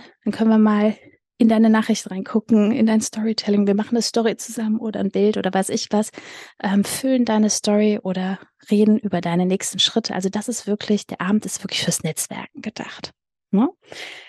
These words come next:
Genau, wo war ich jetzt dran? Samstag der ganze Tag wird sowieso der Oberknaller. Und Sonntag nimmst du dir auch schön Zeit. Wir haben auch aktuell, wir haben fünfzig Zimmer reservieren können, blocken können. Also ruf auch super gerne in Venlo im Hotel mal an. Unter Judith und Ben Hoffmann ist da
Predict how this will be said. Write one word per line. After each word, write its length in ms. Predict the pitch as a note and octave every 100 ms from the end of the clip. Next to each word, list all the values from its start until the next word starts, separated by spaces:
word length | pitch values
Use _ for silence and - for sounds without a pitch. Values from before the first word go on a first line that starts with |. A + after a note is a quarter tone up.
| _ _
Genau, 180 | - E3+ -
wo 120 | G3
war 60 |
ich 100 | A3+
jetzt 140 | A3+ -
dran? 240 | B3 C4+ D4
Samstag 440 | A#3+ C#4 - C4+
der 100 | B3
ganze 260 | A#3+ A3 G3+
Tag 320 | - F#4 - - - - _ _ _ -
wird 140 | G#3
sowieso 500 | G3+ G3 G3+ B3 D4+ - -
der 100 | -
Oberknaller. 560 | B3 B3 B3 B3 B3 B3 - - - - -
Und 140 | -
Sonntag 560 | - D4 G4 G3+ G3 -
nimmst 320 | C4 C4+ -
du 60 | F3
dir 80 | E3+
auch 100 | -
schön 240 | C#4+ D#4+
Zeit. 440 | - D4+ F4 - -
Wir 220 | A3 -
haben 200 | B3 A#3+
auch 300 | G#3 G#3+ - _ _ _ _ _ -
aktuell, 640 | A3 - B3+ - B3 C4+
wir 80 | C4
haben 140 | A3+
fünfzig 720 | A3+ - C#4 D4+ - - B3+ -
Zimmer 480 | - C4+ C#4+ F4 F4
reservieren 520 | C4+ C4+ B3 C4+ C4+
können, 260 | - C#4 B3+
blocken 280 | B3+ -
können. 200 | - C4
Also 160 | A#3+ G#3
ruf 220 | G#3 B3
auch 80 | A#3
super 260 | - B3+ C4+
gerne 240 | B3+ A#3+
in 140 | A3+
Venlo 240 | G#3 G#3+ A3+
im 160 | G#3+
Hotel 260 | G#3 - G#3
mal 180 | G3 G3
an. 140 | D4+
Unter 220 | D#4 -
Judith 320 | G3+ G#3+ A3 G#3
und 120 | F#3+
Ben 220 | F3+ F#3+
Hoffmann 380 | C4 - C4+ B3
ist 180 | A#3 -
da 180 | G3+